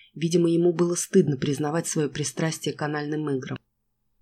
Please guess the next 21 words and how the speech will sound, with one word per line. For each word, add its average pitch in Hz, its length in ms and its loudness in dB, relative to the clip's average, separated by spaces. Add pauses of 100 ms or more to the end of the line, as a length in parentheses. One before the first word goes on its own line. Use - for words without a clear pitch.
(220)
«Грег, 196 480 4
ты 214 120 2
чего? 226 440 4
Не 196 140 8
обижайся! 226 800 4 (440)
Я 220 140 0
не 220 60 2
сказала 226 400 0
ничего 247 480 6
такого, 185 560 2
что - 200 -8
ты 180 120 0
подумал. 175 560 -2 (600)
Я 208 180 2
ни 220 100 2
в 208 120 -10
коем 247 340 8
случае 233 500 4
не 226 120 6
упрекаю 226 580 2
тебя. 160 440 -6